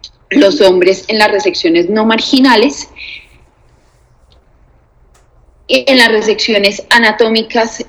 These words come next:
eh, se presentó un número mucho mayor de resecciones anatómicas en aquellos que tenían un margen de resección no marginal.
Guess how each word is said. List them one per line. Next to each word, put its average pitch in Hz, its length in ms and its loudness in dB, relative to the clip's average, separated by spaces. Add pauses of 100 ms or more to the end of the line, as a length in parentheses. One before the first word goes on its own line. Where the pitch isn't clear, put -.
(100)
eh, 190 500 4
se - 180 -2
presentó 190 760 0 (240)
un 233 240 2
número 233 360 2
mucho 202 340 -4
mayor 202 320 0
de 190 80 4
resecciones 196 560 0
anatómicas 202 720 2 (420)
en 202 160 2
aquellos 185 460 2
que - 200 0 (200)
tenían 190 360 4
un 175 160 2
margen 196 440 0
de 175 80 0
resección 180 680 0
no 190 240 4
marginal. 214 520 2